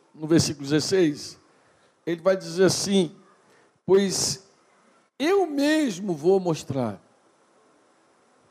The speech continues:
a ele quanto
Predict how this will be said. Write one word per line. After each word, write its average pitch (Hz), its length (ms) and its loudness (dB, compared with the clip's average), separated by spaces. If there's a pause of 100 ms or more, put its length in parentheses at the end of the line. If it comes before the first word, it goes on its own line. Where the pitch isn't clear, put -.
(480)
a 139 120 0
ele 135 420 0 (2250)
quanto 208 640 -2